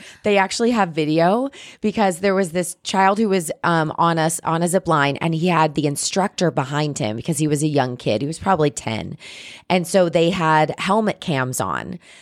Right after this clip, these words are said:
And all of a sudden, you see them just come to this stop. And I gotta give props to this kid. He knew how to brake.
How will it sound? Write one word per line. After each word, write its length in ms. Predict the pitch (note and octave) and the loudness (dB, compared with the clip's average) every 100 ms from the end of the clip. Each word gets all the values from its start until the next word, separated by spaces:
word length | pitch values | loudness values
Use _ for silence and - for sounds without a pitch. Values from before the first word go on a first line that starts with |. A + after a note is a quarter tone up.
| _ _ F3+ | _ _ -2
And 160 | F#3+ - | 0 2
all 180 | F3+ G3 | 4 4
of 80 | |
a 60 | A3+ | 0
sudden, 380 | A3+ G#3 G3 F3+ | 0 0 0 -2
you 140 | D#3 D#3+ | -4 -6
see 320 | - F3+ F3+ | -4 -2 0
them 200 | E3+ D#3+ | 0 0
just 200 | D#3+ - | -2 -6
come 240 | - F3+ | -4 -4
to 80 | F3 | -2
this 180 | E3+ E3 | 0 0
stop. 300 | - D#3 D3 | 0 0 0
And 120 | E3+ D#3+ | -2 -2
I 140 | F#3 | -2
gotta 220 | B3 A#3+ | -2 -2
give 240 | F#3 F3 - | 0 -2 0
props 300 | F3+ D3 - | 0 0 0
to 80 | D3+ | -4
this 180 | C#3 - | -4 -2
kid. 300 | E3 C#3+ C3+ | 0 2 0
He 200 | - F3+ | -2 0
knew 180 | F3 F#3 | 2 2
how 140 | E3 | 2
to 80 | D3+ | 0
brake. 580 | C#3 C3 D3 - - | 0 0 0 -2 -8